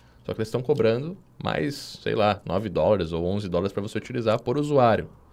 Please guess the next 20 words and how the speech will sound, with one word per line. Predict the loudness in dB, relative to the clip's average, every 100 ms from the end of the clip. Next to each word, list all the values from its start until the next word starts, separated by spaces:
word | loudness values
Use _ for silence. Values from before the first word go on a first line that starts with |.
| -20 -20 -20 -20 -20 -20 -8
Pô, | -4
cara, | -2 -4
você | -4
tem | -6
uma | -4
base | 0 2 2 0 -4 -10 -16
de | -14
clientes, | -8 -4 -4 -6 -10
que | -16 -16
você |
tem | -8 -4
um, | -4 -6 -10 -10
um | -6
negócio | 0 2 0 -2
desse, | -4 -2 -2
você | -4
lança | -4 -6
um | -10
feature | -8 -4 -2
desse | 0 -2 -6